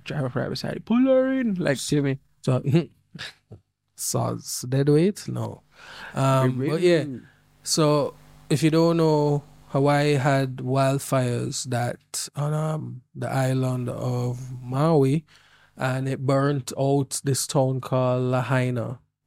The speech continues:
Speaker 2: Um, like, the wh-, pretty much the whole town is gone. And people had to jump into the sea to avoid the fire.
Speaker 1: Look up before and after pictures.
Speaker 2: Yeah, there's no city. Nothing,
Speaker 1: Yeah.
Speaker 2: it's just ash.
Speaker 1: Leveled.
Speaker 2: Um, but there was a story of this family,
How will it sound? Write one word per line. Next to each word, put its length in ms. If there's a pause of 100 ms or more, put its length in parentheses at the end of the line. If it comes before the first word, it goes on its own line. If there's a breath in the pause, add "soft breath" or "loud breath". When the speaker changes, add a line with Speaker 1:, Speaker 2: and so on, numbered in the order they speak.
Speaker 2:
Um, 500
like, 220
the 120
wh-, 140 (400)
pretty 200
much 160
the 100
whole 240
town 260
is 140
gone. 300 (580 loud breath)
And 300 (280 loud breath)
people 260
had 200
to 80
jump 500
into 240
the 80
sea 500 (120)
to 80
avoid 320
the 60
fire. 560
Speaker 1:
Look 180
up 100
before 320
and 120
after 280
pictures. 460 (500)
Speaker 2:
Yeah, 200
there's 260
no 140
city. 360 (420)
Nothing, 260
Speaker 1:
Yeah. 80
Speaker 2:
it's 120
just 280 (160)
ash. 360
Speaker 1:
Leveled. 400 (460)
Speaker 2:
Um, 580 (580)
but 160
there 120
was 140
a 60
story 500
of 60
this 160
family, 500